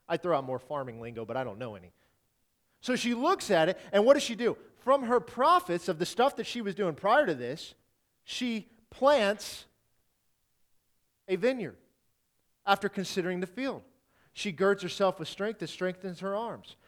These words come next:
She perceives that her merchandise is good," the stuff she's producing. She sees that it is good. "And her lamp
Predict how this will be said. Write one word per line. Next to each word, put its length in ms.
She 260
perceives 880
that 200
her 160
merchandise 960
is 200
good," 340
the 100
stuff 240
she's 180
producing. 540
She 220
sees 480
that 140
it 120
is 120
good. 180
"And 120
her 120
lamp 420